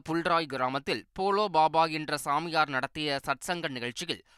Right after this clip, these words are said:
இருபதாயிரத்திற்கும் மேற்பட்ட பக்தர்கள் கலந்து கொண்டனர். நிகழ்ச்சி முடிந்து அங்கிருந்த சிறிய மண்டபத்தின் வாசல் வழியாக மக்கள் வெளியேற தொடங்கியுள்ளனர். அப்போது ஏற்பட்ட கூட்ட நெரிசலில் சிக்கி நூற்று இருபத்தி இரண்டு பேர் உயிரிழந்தனர்.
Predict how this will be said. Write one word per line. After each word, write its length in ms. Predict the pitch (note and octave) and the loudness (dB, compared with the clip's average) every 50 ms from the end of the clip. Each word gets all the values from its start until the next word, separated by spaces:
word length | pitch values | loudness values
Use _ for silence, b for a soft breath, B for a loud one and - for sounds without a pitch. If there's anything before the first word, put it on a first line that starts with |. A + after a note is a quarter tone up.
| b b | b b
இருபதாயிரத்திற்கும் 880 | D3+ D#3+ F3+ G3 G3+ G#3 G3 F#3+ F#3+ F#3 F#3 F#3 - G#3 G3 - - A#3 | -8 -6 -4 -2 0 2 4 4 4 2 0 -2 -2 -2 -4 -2 -2 -4
மேற்பட்ட 460 | F#3+ E3+ F3 F3 - F#3 D3+ - D#3 | -2 -2 -2 -2 -2 -4 0 0 2
பக்தர்கள் 540 | C3 C3 B2+ - - D#3+ D#3 E3 D#3 D#3 D3+ | 2 2 0 0 -4 -4 -2 0 -2 -2 0
கலந்து 380 | - D#3+ D3+ E3 E3 D3+ D3+ | 0 2 2 2 0 -2 -6
கொண்டனர். 500 | - A#2+ B2 B2 D#3 D#3 G2+ F#2 - b b b b b b | -6 -6 0 0 0 0 0 -4 -6 b b b b b b
நிகழ்ச்சி 480 | b C#3 D#3 D#3 F#3 F3+ - - E3+ E3 | b -8 -4 -2 -2 -4 -4 -4 -8 -6
முடிந்து 380 | D#3 D#3 D#3 E3 F3+ F#3 B3+ | -6 -4 -6 -6 -4 0 0
அங்கிருந்த 460 | B3+ G#3+ F#3+ F3 F#3 F#3+ F#3+ G3 G3+ | 0 0 0 -2 -4 -4 -2 -4 -6
சிறிய 340 | F#3 - G3 F#3 G#3 A#3+ A#3 | -6 -4 -6 -6 -4 -4 -4
மண்டபத்தின் 560 | G#3 F3 D#3+ E3 E3 E3 E3 - F3+ E3+ D#3 | -2 -2 0 0 0 -2 -2 -6 -6 -8 -2
வாசல் 340 | C#3 C3 C#3 D3+ - F#3+ F3 | 2 2 2 2 2 -4 -6
வழியாக 540 | D3 C#3 C3+ C#3 D3 C#3+ D3 C#3+ C#3 - A#3+ | -4 -4 -4 -2 2 4 4 4 4 2 -2
மக்கள் 420 | G#3 E3+ D#3 - - F#3+ F3 E3 | 0 0 -2 0 0 -4 -4 -2
வெளியேற 460 | C#3+ C3+ C#3+ D3+ F3+ F#3+ F#3+ F#3 E3+ D3+ - B2+ | -2 -4 -4 -4 -4 -6 -6 -4 -6 -4 -4 -4
தொடங்கியுள்ளனர். 640 | B2 B2+ C3 B2 A#2+ A2 G#2+ B2+ D#3 D#3 A2 E2+ - _ b b b b b | -4 -4 -4 -6 -12 -10 -4 -2 -2 -2 -2 -8 -10 _ b b b b b
அப்போது 480 | b G3 G#3+ - B3 C4 C#4+ D4 D4+ A#3+ | b 2 2 2 0 -2 -2 -2 -2 -2
ஏற்பட்ட 580 | A3 A3 A#3 A3+ - A#3 G3 - A3 G#3 G#3 G3 - | 0 -2 -2 0 -2 -4 -2 0 2 2 2 0 -2
கூட்ட 300 | G3 G#3 A#3 - A#3+ A3 | -6 -8 -6 -4 -4 -4
நெரிசலில் 540 | G3 E3+ D#3+ E3+ E3 - G3 F3+ F3 E3+ | -2 -4 -4 -6 -6 -6 -4 -4 -4 -4
சிக்கி 380 | D#3+ - D#3+ C#3 _ G#3 A3+ B3 | -6 -8 -12 -12 _ -8 -8 -6
நூற்று 420 | G#3 E3 F3 G#3 G3 - A3 F3+ | -6 -6 -8 -10 -8 -10 -10 -8
இருபத்தி 420 | D3 D3 E3+ F#3+ G#3 A#3+ _ - G#3 | -6 -6 -6 -6 -6 -8 _ -8 -8
இரண்டு 280 | F3+ E3+ F3 E3+ F3 | -6 -6 -4 -4 -6
பேர் 280 | C#3+ E3+ E3+ E3 D#3+ D3 | -6 -4 -6 -6 -6 -8
உயிரிழந்தனர். 840 | B2 A#2+ C3+ D#3 E3 E3 C#3 C3+ B2+ B2+ E3+ F3+ D3 F#2 D#2 - | -10 -12 -10 -8 -6 -4 -4 -4 -4 -4 -4 -4 -4 -8 -12 -16